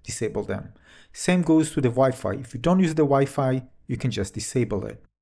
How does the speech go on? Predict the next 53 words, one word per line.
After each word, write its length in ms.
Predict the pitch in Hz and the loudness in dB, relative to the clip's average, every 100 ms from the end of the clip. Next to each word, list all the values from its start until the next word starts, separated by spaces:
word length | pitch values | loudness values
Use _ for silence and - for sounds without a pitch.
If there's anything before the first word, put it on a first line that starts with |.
| _ _ _ _ - | _ _ _ _ -4
Again, 240 | 151 190 | 2 6
the 100 | 147 | 6
last 340 | 131 180 180 - | 6 6 2 0
thing 220 | 190 151 | 0 4
running 380 | 139 151 156 147 | 4 4 4 4
in 80 | 139 | 4
the 100 | 127 | 4
background 520 | 139 131 139 139 139 | 4 4 4 2 -2
that 240 | 117 101 | -4 -2
are 100 | 110 | 0
not 300 | 120 151 147 | 4 2 2
needed, 500 | 143 160 160 156 131 | 2 4 2 2 -2
you 60 | 117 | -4
can 140 | 123 | -2
turn 180 | 117 113 | -2 -2
it 100 | 113 | -2
off. 200 | 175 180 143 | 0 0 -2
It's 120 | - | -6
up 100 | - | -2
to 80 | 147 | 0
you 40 | |
to 100 | 143 | 0
decide 300 | 123 131 120 | 0 0 0
whether 180 | 113 113 | 0 0
you 160 | 107 110 | 0 2
need 220 | 185 123 | 2 2
it 140 | 104 | 0
or 60 | 101 | -2
not. 220 | 95 - | -4 -6
If 120 | 120 | -10
it's 120 | - | -8
an 60 | 117 | -2
online 300 | 135 160 147 | 2 2 4
game, 220 | 143 139 | 4 4
of 140 | 127 - | 0 0
course, 320 | 120 120 - - _ _ _ _ | 0 0 -6 -20 _ _ _ _
you 80 | 117 | -2
must 500 | 104 104 - - - | -2 -4 -8 -18 -8
turn 180 | - 95 | -4 -4
it 100 | 98 | -2
on. 280 | 110 101 98 _ _ _ _ _ _ _ _ - | -2 -4 -10 _ _ _ _ _ _ _ _ 0
Another 240 | 165 220 226 | 2 4 2
thing 220 | 220 185 | 4 4
that 180 | 160 175 | 4 2
if 140 | - | -2
it's 160 | 147 151 | -2 2
not 180 | 202 | 2
necessary, 540 | 202 196 190 - 170 165 | 4 2 0 2 4 2
you 60 | |
can 140 | 143 123 | 0 0
just 260 | 135 - | 0 0
turn 200 | - 127 123 | 0 0 -2
casting, 680 | - 151 156 - 202 202 | -4 -4 -2 4 4 4